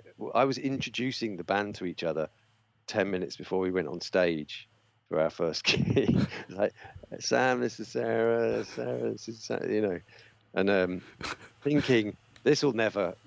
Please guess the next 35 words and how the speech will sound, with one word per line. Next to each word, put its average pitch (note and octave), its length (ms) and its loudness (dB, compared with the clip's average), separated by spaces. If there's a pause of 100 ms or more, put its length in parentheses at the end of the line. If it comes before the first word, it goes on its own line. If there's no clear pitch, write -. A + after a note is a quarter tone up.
get, - 240 0
<laughs> F#3 180 4
this G3 200 4
will F3 100 2
never C#3 280 2
really B2 240 -2
get B2+ 220 -2
further A2 440 -4
than G2 140 -8
this." - 400 -6 (640)
So, F2+ 360 0
um, F2 220 -4
which A#2 140 0
is A#2 60 2
why A2 260 4
we, G#2 160 0
we G2+ 200 0
also G#2 280 -4
have F#2+ 160 -2
a F2 40 -6
shit - 320 -6
name, F#2 400 -6 (360)
because F#2 240 -6
I F2 180 4
th-, - 220 -10 (120)
I F#2 100 4
had F#2 160 -2
to - 60 -12
think F#2+ 300 -6
of F#2 100 -4
a - 20 0
name F2+ 380 -2
for E2+ 160 -6
the D#2+ 100 -2
band F2 480 -2